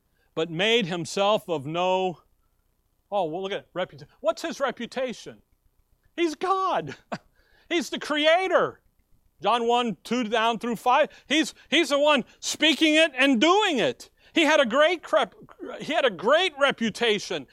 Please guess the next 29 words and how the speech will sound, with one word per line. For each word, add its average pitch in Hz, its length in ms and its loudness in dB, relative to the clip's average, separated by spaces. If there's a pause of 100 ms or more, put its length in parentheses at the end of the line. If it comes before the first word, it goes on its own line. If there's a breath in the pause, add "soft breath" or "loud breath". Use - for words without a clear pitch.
(180 loud breath)
He's 330 280 0
equal 311 400 4
with 320 140 2
the 330 80 4
Godhead. 302 600 4 (140 loud breath)
He's 320 220 0
a 294 60 6
member 320 580 4
of 294 200 4
that 277 260 4
s-, - 240 -12 (380)
Godhead 320 680 4 (560)
group. 370 460 0 (1080)
Man, 320 200 -2
what 359 200 4
a 302 120 2
reputation. 320 840 0 (200 loud breath)
He 359 180 0
walks 311 360 0
in 269 160 0
and 196 100 -4
everybody 254 420 -2
shut 311 340 -4
up. 320 280 -4
Ooh, 247 400 -14
let's 208 220 -16
listen 262 320 -16
to 254 200 -14
him. 240 180 -18